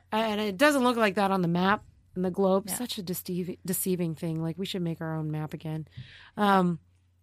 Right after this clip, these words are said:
Speaker 1: is that, you know, things just melt or
Speaker 2: They
Speaker 1: mold
Speaker 2: melt.
Speaker 1: or they become homes to, like, these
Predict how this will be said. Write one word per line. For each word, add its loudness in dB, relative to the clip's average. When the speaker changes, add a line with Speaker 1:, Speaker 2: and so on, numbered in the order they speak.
Speaker 1:
is 0
that, 4
you 0
know, 2
things -2
just -8
melt -2
or -4
Speaker 2:
They 2
Speaker 1:
mold 2
Speaker 2:
melt. -10
Speaker 1:
or -2
they 0
become -2
homes 0
to, -4
like, -2
these -8